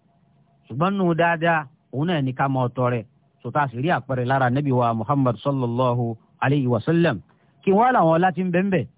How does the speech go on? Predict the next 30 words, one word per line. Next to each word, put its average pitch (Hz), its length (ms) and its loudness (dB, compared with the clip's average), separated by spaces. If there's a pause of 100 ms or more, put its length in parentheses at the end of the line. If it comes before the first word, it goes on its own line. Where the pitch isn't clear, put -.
(140)
níbi 143 600 0
ìmọ̀ 127 360 0
ṣe 131 140 -8
sọ́dákọ̀, 160 460 -4 (200)
gẹ́gẹ́ 156 200 -2
bí 151 100 -2
a 139 100 0
ti 135 80 -6
fẹ́ 160 180 0
pín 160 400 -2
ẹ̀ka 143 380 -2 (160)
ọ̀rọ̀ 117 320 -4
náà 147 220 0 (240)
sí - 120 -12
bóyá 143 200 0
bíi 127 140 -2
mẹ́ta. 131 300 -2 (1300)
Alákọ̀ọ́kọ́ 208 440 -2
ń 233 80 -2
bẹ, 202 120 0 (680)
tá 220 80 2
a 262 100 0
fi 190 100 -8
mọ̀ 156 180 0
pé 170 180 -2 (720)
àwa 165 300 0
tí - 220 -12
à 175 180 0
ń 139 120 -4
tọrẹ, 143 340 0